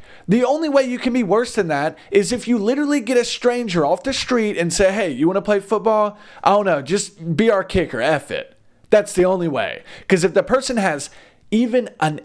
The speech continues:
ounce of college football experience, they're going to do better than one for sixteen. I'm sorry. I was a kicker.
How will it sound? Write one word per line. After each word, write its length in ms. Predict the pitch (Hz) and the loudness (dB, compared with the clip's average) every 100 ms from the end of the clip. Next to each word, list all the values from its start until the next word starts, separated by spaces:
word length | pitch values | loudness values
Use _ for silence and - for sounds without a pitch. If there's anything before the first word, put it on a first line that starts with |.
| _ - | _ -6
ounce 720 | 139 139 107 - - - - - _ _ _ _ _ _ _ _ _ _ | -2 -2 -4 -6 -6 -6 -8 -14 _ _ _ _ _ _ _ _ _ _
of 220 | 156 151 - | 0 0 -4
college 480 | 147 151 170 175 | 0 0 0 -4
football 380 | - 151 151 156 | -2 -2 0 0
experience, 600 | 135 - 120 127 160 180 | -2 -8 -6 -2 -4 -4
they're 220 | - 156 147 | -4 -2 0
going 340 | 156 151 165 | 0 0 -2
to 140 | 143 | -2
do 160 | 143 143 | 0 0
better 320 | 139 147 147 | 0 -2 -2
than 180 | 131 120 | -4 -6
one 160 | 120 120 | -6 -6
for 160 | 127 | -6
sixteen. 520 | 117 127 - - 151 | -4 -4 -4 -2 -2
I'm 120 | 87 87 | -6 -4
sorry. 440 | - 156 95 - _ _ _ _ _ _ _ _ _ _ _ - | 0 0 -2 -10 _ _ _ _ _ _ _ _ _ _ _ -2
I 100 | 131 | 0
was 160 | 175 185 | 2 -2
a 60 | |
kicker. 600 | 202 262 247 147 143 151 | -2 -4 -2 -2 -2 -6